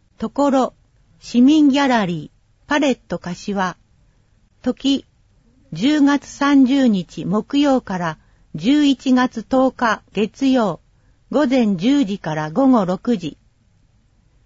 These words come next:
郷土資料展示室、市民交流サロン。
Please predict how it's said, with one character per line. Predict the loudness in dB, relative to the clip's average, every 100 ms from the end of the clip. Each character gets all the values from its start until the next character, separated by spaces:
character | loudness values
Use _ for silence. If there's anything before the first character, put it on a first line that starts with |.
| _ _ _
郷 | -2 0 0
土 | -2
資 | -2 -4
料 | 0 0 0
展 | 2 4 4
示 | 2
室、 | -4 -10 -14 -14 -14 _ _
市 | -20 0 4
民 | 6 4 2
交 | -2 -2 0
流 | 0 0 -2
サ | -2
ロ | -2 -4
ン。 | -6